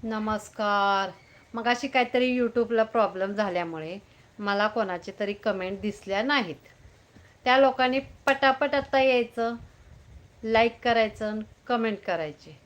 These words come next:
काय? तोपर्यंत मी चाय बनवते.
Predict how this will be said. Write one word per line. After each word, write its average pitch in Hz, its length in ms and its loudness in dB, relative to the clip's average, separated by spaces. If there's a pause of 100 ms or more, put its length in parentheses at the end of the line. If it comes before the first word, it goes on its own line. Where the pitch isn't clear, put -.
(1080)
काय? 240 300 2 (440)
तोपर्यंत 208 360 -2
मी 202 80 -6
चाय 196 320 0
बनवते. 160 500 -12